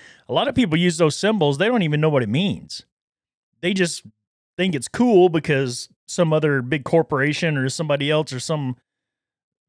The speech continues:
music artist or Hollywood elitist or whatever used it, and so that they're using it. They don't even know why they're using it. They don't even, they don't even know what it means. They just use it. They just flash it.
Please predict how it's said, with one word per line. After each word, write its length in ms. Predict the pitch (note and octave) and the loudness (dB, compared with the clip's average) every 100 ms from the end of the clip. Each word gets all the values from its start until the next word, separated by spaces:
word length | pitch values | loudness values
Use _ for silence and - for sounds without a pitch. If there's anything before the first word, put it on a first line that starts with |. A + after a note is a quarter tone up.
| _ | _
music 300 | D3+ D#3 D3+ | -2 0 2
artist 480 | C#3+ D3+ D3+ D3 - | 4 4 4 2 0
or 140 | B2 | -2
Hollywood 480 | G#2+ D#3+ D#3 D3 D3 | 0 2 4 4 0
elitist 680 | C3 B2 C#3 D3+ D3+ C#3+ - | 0 -2 -2 0 0 -2 -4
or 160 | B2 | -2
whatever 420 | C3+ D3 D3+ C#3+ C3+ | 0 2 0 -2 -4
used 400 | C#3 F3 F3 B2+ | -2 -2 0 0
it, 160 | B2+ | -2
and 120 | B2 | -4
so 180 | B2+ C3+ | -4 -2
that 240 | C3+ C3 A#2+ | -2 -4 0
they're 160 | F3 | 0
using 380 | F3+ C3+ A#2+ B2+ | 2 2 0 -2
it. 140 | B2 | -2
They 100 | C3+ | 2
don't 160 | F#3+ F3+ | 2 2
even 180 | E3 D3+ | 0 0
know 100 | C#3+ | -2
why 320 | A#2+ D3 A3+ | 0 0 0
they're 120 | D#3+ | 0
using 380 | A#2 G#2 G#2 A2 | -2 -6 -6 -6
it. 160 | A#2 B2 | -6 -2
They 80 | |
don't 100 | D3+ | 0
even, 240 | F3 D3+ B2 | 0 0 0
they 120 | E3+ | 2
don't 160 | G#3 G#3 | 4 2
even 180 | E3+ | 0
know 100 | D#3 | 2
what 120 | F3+ C#3+ | 2 2
it 60 | |
means. 440 | B2+ E3+ G3 D3 B2 | 0 -2 -2 -2 -4
They 120 | D3 | -4
just 220 | D3 - | -4 -4
use 320 | B2+ F#3 G3 | -2 0 0
it. 100 | A#2+ | -4
They 120 | C3+ | -6
just 180 | D3+ C#3+ | -8 -8
flash 400 | D3+ D#3 G3 - | -4 -2 -2 -4
it. 140 | G2+ | -8